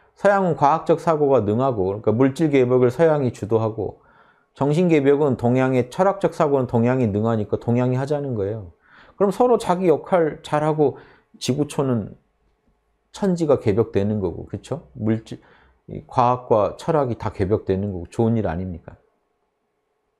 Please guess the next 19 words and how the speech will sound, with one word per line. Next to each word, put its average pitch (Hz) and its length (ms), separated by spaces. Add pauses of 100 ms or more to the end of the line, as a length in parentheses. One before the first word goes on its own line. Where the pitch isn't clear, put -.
(360)
그렇게, 92 440 (880)
예. 82 140 (1300)
자기 165 320
양심을 180 480
모르면서 151 960 (180)
철학을 185 480
이해하겠다? 123 800
절대 113 320
안 92 160
됩니다. 95 420 (220)
그래서 110 200
저는 110 320 (440)
개념으로, 143 520
논리로만 165 640
덤비는 117 400
철학자들은 110 600
논리가 123 440
아무리 151 260
아름다워도, 110 840